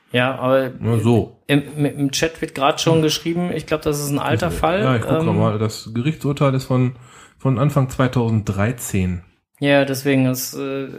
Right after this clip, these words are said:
Speaker 1: ich
Speaker 2: Das
Speaker 1: meine,
Speaker 2: kann
Speaker 1: das,
Speaker 2: durchaus sein.
Speaker 1: ich
Speaker 2: Mhm.
Speaker 1: meine, dass es schon mal ein bisschen, schon, schon mal vorher durch, durch diverse Foren durchgegangen ist. Aber generell ist das richtig. Aber letztendlich bestärkt's mich einfach darin, quatscht miteinander, redet miteinander und dann
Speaker 2: Genau.
Speaker 1: finden sich da auch Mittel und Wege.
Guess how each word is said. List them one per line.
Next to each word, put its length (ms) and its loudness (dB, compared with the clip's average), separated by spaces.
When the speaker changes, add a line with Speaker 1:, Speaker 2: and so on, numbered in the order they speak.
Speaker 1:
ich 100 -12
Speaker 2:
Das 60 -2
Speaker 1:
meine, 180 2
Speaker 2:
kann 100 4
Speaker 1:
das, 120 4
Speaker 2:
durchaus 180 4
sein. 240 2
Speaker 1:
ich 100 -10
Speaker 2:
Mhm. 60 -2
Speaker 1:
meine, 160 0
dass 160 -2
es 80 -4
schon 160 -6
mal 200 2
ein 120 -8
bisschen, 400 -6
schon, 160 -12
schon 160 -6
mal 100 -2
vorher 260 0
durch, 200 -4
durch 160 -6
diverse 420 -2
Foren 340 2
durchgegangen 540 2
ist. 180 2
Aber 220 4
generell 340 4
ist 120 0
das 160 -2
richtig. 320 -2
Aber 180 -2
letztendlich 380 -4
bestärkt's 400 -4
mich 120 -2
einfach 200 -4
darin, 280 -2
quatscht 420 -4
miteinander, 800 0
redet 300 -2
miteinander 500 -2
und 120 -4
dann 100 4
Speaker 2:
Genau. 100 4
Speaker 1:
finden 420 2
sich 240 -2
da 160 -4
auch 220 0
Mittel 300 0
und 280 -2
Wege. 400 -2